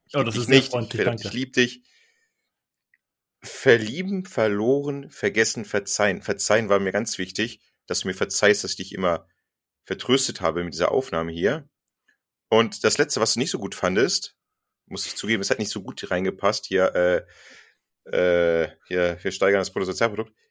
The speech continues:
Speaker 1: Das bezieht sich auf unsere Karriere der Filmfellas. Und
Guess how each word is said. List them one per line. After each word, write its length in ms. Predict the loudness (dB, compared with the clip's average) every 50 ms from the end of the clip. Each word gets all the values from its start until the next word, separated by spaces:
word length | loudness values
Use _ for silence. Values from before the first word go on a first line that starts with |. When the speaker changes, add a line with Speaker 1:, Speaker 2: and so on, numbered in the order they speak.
| _ _ _ _ _ _ _ _ _ _
Speaker 1:
Das 260 | -8 -6 -4 -4 -4 -4
bezieht 320 | -6 -6 -6 -6 -6 -6
sich 280 | -6 -6 -6 -4 0 2
auf 260 | 2 2 2 0 -6
unsere 220 | -10 -10 -10 -10 -8
Karriere 400 | -6 -4 -2 2 2 2 2 0
der 100 | -2 -4
Filmfellas. 880 | -2 -2 -2 -2 -2 -4 -6 -6 -4 -4 -4 -4 -4 -4 -6 -8 -10 _
Und 480 | -6 -6 -4 -4 -6 -8 -12 -16 -18